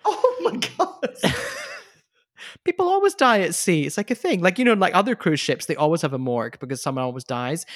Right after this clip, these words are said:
Speaker 2: But that's also 'cause it's lots of old people.
Speaker 1: <laughs>
Speaker 2: Anyway.
Speaker 1: They don't bury them at sea. <laughs> They, they have to keep
Speaker 2: They
Speaker 1: them in the
Speaker 2: don't,
Speaker 1: morgue.
Speaker 2: <laughs> they, they give them, they give them, yeah, one of those sea burials where they light them and just launch them out.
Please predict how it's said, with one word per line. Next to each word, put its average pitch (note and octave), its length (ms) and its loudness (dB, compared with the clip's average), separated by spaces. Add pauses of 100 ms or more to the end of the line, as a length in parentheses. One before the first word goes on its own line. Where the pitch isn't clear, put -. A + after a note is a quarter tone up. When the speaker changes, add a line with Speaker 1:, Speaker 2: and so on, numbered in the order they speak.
Speaker 2:
But F3 80 -6
that's E3+ 180 2
also D3 160 -2
'cause B2+ 140 -6
it's C3 100 -12
lots B2 160 -8
of A#2 100 -16
old - 160 -16
people. - 400 -16
Speaker 1:
<laughs> - 60 -14 (420)
Speaker 2:
Anyway. G#3+ 540 2
Speaker 1:
They F3 120 6
don't A#2 100 -2
bury E3+ 240 4
them B2 120 -4
at B2 120 -6
sea. A#2 460 -8
<laughs> - 40 -20
They, C3 160 -2 (300)
they F#3 80 4
have D3+ 80 -2
to - 80 -8
keep E3+ 160 0
Speaker 2:
They D3+ 60 0
Speaker 1:
them D3+ 200 2
in - 60 -6
the - 20 -2
Speaker 2:
don't, D3 80 0
Speaker 1:
morgue. C#3 280 2
Speaker 2:
<laughs> - 20 -14
they, B3+ 200 4
they E3+ 200 0 (120)
give G#3+ 200 2
them, F#3+ 180 2 (260)
they G#3 120 4
give G3+ 240 2
them, G3+ 320 2
yeah, F#3 160 4
one F#3+ 180 4
of F#3 140 2
those E3+ 180 0
sea - 280 -2
burials E3 380 4
where D#3 120 0
they D3+ 100 2
light D3+ 380 2
them D3 160 -4
and C#3+ 80 -6
just D3 180 -4
launch C#3+ 440 -2
them C3 120 -2
out. D#3 220 -2